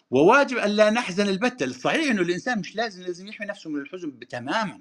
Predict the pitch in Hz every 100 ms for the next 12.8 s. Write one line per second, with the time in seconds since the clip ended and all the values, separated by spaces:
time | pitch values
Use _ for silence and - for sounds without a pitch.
0 | - 208 269 156 175 151 202 190 135 135
1 | 180 120 98 _ _ _ - 120 185 196
2 | 165 151 165 160 170 185 180 247 247 135
3 | - - _ _ 135 156 175 180 160 208
4 | 202 175 190 185 180 240 220 170 135 277
5 | 285 185 190 180 - 170 175 202 226 208
6 | 202 214 185 147 120 _ _ - 131 170
7 | 165 - 294 285 170 190 185 220 202 139
8 | 131 175 185 165 277 226 - 214 214 254
9 | 196 107 - 151 160 175 - 185 233 277
10 | 240 226 269 294 _ _ _ _ - 160
11 | 185 277 277 180 151 185 311 - 240 214
12 | - 196 156 190 147 92 92